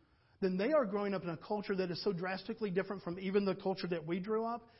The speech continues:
uh, that we grew up in, because they are being told that feelings are everything. That you react to feelings. That, you know, number one, there's not absolute truth, and there's not this, there's not rock solid rootedness.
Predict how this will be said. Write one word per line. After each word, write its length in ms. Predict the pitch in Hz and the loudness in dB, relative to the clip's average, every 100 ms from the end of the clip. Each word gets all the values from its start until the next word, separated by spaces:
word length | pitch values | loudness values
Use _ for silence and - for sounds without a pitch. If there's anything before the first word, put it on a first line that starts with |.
| - - | -20 -10
uh, 120 | 190 180 | -2 0
that 200 | 185 175 | 0 2
we 160 | 208 | 0
grew 200 | 214 247 | 2 2
up 100 | 240 | 2
in, 160 | 240 226 | -2 0
because 480 | 185 190 196 180 151 | 0 0 0 0 2
they 160 | 214 | 4
are 120 | 302 233 | 6 6
being 240 | 214 185 | 4 2
told 340 | 175 180 170 | 2 2 2
that 220 | 175 - - | 0 -4 -4
feelings 400 | 208 202 190 175 | -2 -2 -2 -2
are 260 | 165 175 - | -4 -6 -6
everything. 800 | 202 190 202 185 160 165 139 117 - - - - _ _ _ _ _ _ _ _ _ _ _ _ _ - | -4 -2 -2 -2 -4 -10 -12 -16 -20 -20 -20 -20 _ _ _ _ _ _ _ _ _ _ _ _ _ -20
That 80 | 156 | -6
you 240 | 190 254 | 0 4
react 360 | 196 180 170 - | 6 4 2 -6
to 60 | - - - | -16 -12 -2
feelings. 540 | 202 214 151 147 139 | 2 2 0 -6 -6
That, 180 | 170 196 | -2 0
you 80 | 185 | 2
know, 180 | 190 170 | 2 2
number 280 | 175 208 | 2 4
one, 120 | 202 208 | 4 4
there's 220 | 165 151 | 2 2
not 200 | 190 220 | 2 2
absolute 540 | 185 180 185 170 160 - | 0 -2 -4 -6 -8 -6
truth, 280 | 277 233 180 | -2 -2 -2
and 100 | 175 | -2
there's 180 | 170 175 | -2 -2
not 220 | 202 175 | -4 2
this, 200 | 233 214 | 2 2
there's 180 | 170 165 | -4 -4
not 220 | 226 220 | -4 -2
rock 180 | 208 202 - | -4 -6 -4
solid 300 | 202 185 190 - - 175 | -4 -4 -8 -18 -8 2
rootedness. 540 | 240 339 196 180 | 4 4 2 -2